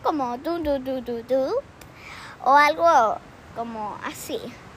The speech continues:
como un temblor, pero que no se movía la tierra, como que se escuchaba. Y entonces pasó, este, a ver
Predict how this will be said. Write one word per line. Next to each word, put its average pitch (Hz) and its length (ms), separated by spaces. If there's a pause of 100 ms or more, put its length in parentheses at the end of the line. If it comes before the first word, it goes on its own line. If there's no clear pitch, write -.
(520)
como 294 320
un 311 140
temblor, 285 600
pero 247 260
que 277 120
no 277 180
se 320 140
movía 247 360
la 240 160
tierra, 247 520
como 240 280
que 262 100
se 269 100
escuchaba. 262 520 (2250)
Y 294 380
entonces 294 1000 (500)
pasó, - 400 (1300)
este, 254 600
a 240 200
ver 233 300